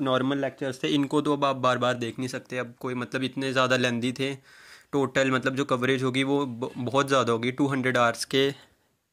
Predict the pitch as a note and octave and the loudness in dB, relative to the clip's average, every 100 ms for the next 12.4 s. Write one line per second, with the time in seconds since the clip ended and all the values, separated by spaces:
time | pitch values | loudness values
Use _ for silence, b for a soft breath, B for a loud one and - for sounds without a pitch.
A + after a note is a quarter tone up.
0 | - C#3 B2+ A#2 B2+ C#3 B2+ A#2 C#3 - | -12 -4 -2 0 0 2 0 0 -6 -8
1 | B B B B C3+ C#3 - C3 C3 C#3+ | B B B B -4 -4 -8 -4 0 2
2 | C#3 - D3 D3+ D3 C#3 C3 C#3 C3 B2+ | 0 0 0 0 0 0 2 2 2 0
3 | C3 C3 - B2+ C3+ B2+ A#2+ A2+ A#2+ A#2 | -2 -6 -6 -6 -4 -4 -4 -2 -2 -4
4 | A2 A2 - A#2 A#2 C3+ - C3 A#2+ B2 | -6 -8 -10 -8 -6 -6 -2 -4 -2 -2
5 | A#2+ A2+ B2 B2+ A#2 A2 A2+ A2 A2+ A#2 | -2 -4 -6 -6 -8 -8 -10 -10 -12 -14
6 | A2+ - B2+ _ _ _ _ _ _ _ | -14 -18 -20 _ _ _ _ _ _ _
7 | _ _ _ B B B - A#2+ A#2+ C#3+ | _ _ _ B B B -6 -2 -2 -2
8 | C#3+ C#3+ C3+ C3 C3 B2+ B2+ B2 C3 C3 | -2 -2 -2 -2 -2 -2 -4 -6 -8 -8
9 | C3 B2 A#2+ A#2 A2+ B2+ B2 B2+ A#2+ A#2+ | -6 -6 -4 -4 -4 -4 -4 -4 -4 -2
10 | A#2 A#2 C3 B2+ B2 B2+ B2+ C3 C3 B2+ | -2 -2 -4 -4 -4 -4 -2 -4 -4 -6
11 | A#2+ A2+ B2 A#2+ A2+ A2+ B2 A#2+ A2+ G#2+ | -6 -6 -6 -6 -6 -6 -8 -8 -10 -10
12 | - - A#2 A#2+ | -10 -10 -10 -16